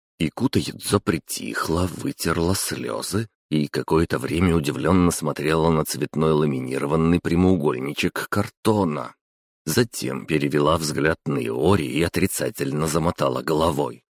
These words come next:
"Нет, я не приму его, он ваш". "Возьмите его как подарок на день рождения". Иори положил ей на стол сертификат.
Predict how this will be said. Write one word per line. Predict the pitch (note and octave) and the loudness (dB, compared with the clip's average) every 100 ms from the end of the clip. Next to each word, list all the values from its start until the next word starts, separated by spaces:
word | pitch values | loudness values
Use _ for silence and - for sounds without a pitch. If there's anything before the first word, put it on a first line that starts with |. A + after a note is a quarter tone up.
| _ _ _ C#3 | _ _ _ -2
"Нет, | D#3 C3+ B2 A#2 G2 - | 2 4 4 4 2 -2
я | - D2 - - G2+ | -8 -8 -8 -2 2
не | G2 | 2
приму | A2+ C#3 D3+ G#2 D3+ | 2 2 4 6 6
его, | D3+ G#2+ D#2+ - | 4 2 2 2
он | A#2+ A#2 G#2+ | 4 4 4
ваш". | C#3+ D3 E2+ - _ _ _ _ _ _ _ | 2 0 -2 -8 _ _ _ _ _ _ _
"Возьмите | - C2+ D2+ D2 F2+ F#2 F2 - | -4 0 2 2 4 4 2 0
его | D#2 D#2 C2+ A1 | 2 2 0 -2
как | - F2+ - | 0 -2 0
подарок | B1+ A#1+ C2+ G2 G2+ - | -4 2 4 4 4 0
на | D2 | -2
день | C2+ C#2+ | 0 2
рождения". | E2 G2 F2 C#2 C2 B1 C2+ D2 D2+ - _ | 4 4 2 -4 -6 -6 -4 -4 -4 -8 _
Иори | C#2 C#2+ G2 F#2 | 0 2 2 2
положил | C#2 C#2 C#2 E2 F2+ | -2 -4 0 2 4
ей | D2+ E2 | 2 0
на | D#2 | 0
стол | D2 - D2 | -2 0 0
сертификат. | - D#2+ - C#2+ - - - - - | 0 -2 -4 -6 -6 -8 -10 -12 -16